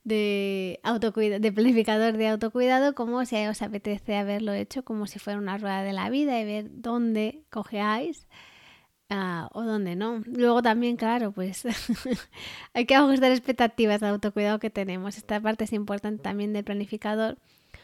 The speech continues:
porque igual cuando tienes un bebé chiquitito, eh, muy, muy chiquitito,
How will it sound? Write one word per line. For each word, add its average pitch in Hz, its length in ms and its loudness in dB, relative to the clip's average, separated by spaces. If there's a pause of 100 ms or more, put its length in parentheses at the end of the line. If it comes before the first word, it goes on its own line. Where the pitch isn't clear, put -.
(120)
porque 214 240 -8
igual 214 220 -2
cuando 202 220 -8
tienes 202 280 -8
un 214 80 -8
bebé 202 300 -4
chiquitito, 214 760 -8 (640)
eh, 208 460 0
muy, 240 340 6
muy 220 240 2
chiquitito, 214 600 -2